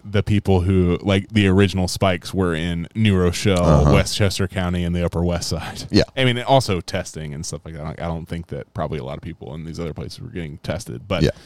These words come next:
Speaker 1: yeah, like, the strain that is in America was from,
Speaker 2: Mm-hmm.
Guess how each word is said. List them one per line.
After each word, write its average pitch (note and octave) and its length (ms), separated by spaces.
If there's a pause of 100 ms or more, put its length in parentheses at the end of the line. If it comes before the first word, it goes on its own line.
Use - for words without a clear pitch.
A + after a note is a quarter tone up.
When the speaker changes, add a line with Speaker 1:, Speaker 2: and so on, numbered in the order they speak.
(100)
Speaker 1:
yeah, F#2+ 280
like, F#2+ 200
the G#2+ 100
strain A#2+ 580
that G2 160
is F#2 200
in F#2+ 120
America E2 560
was E2+ 240
from, D2 520 (360)
Speaker 2:
Mm-hmm. C2+ 300